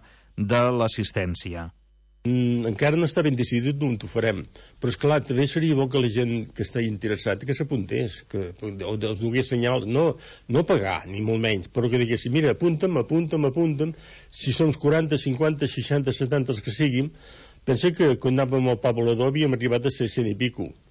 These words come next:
Speaker 2: Eren tres autocars de, de, de cinquanta, de seixanta places. Ben no els emplenàvem, però ja ens anàvem a cent cinquanta ben bé.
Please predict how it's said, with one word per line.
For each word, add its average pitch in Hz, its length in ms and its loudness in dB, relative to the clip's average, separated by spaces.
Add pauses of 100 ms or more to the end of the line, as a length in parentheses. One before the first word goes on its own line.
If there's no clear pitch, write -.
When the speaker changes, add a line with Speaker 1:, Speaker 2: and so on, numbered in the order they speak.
(840)
Speaker 2:
Eren 110 240 -2
tres 113 180 0
autocars 120 460 0
de, 170 120 2 (240)
de, 117 220 4
de 107 240 2 (140)
cinquanta, 107 480 -2
de 107 100 -2
seixanta 98 400 -4
places. 117 500 -2 (580)
Ben 92 200 -8
no 123 140 0
els 104 100 -6
emplenàvem, 98 540 -6
però 95 180 -6
ja 101 120 -8
ens 95 100 -12
anàvem 123 340 -4
a 107 100 -2 (220)
cent 92 220 -8
cinquanta 92 420 -8
ben 90 160 -10
bé. 101 140 -6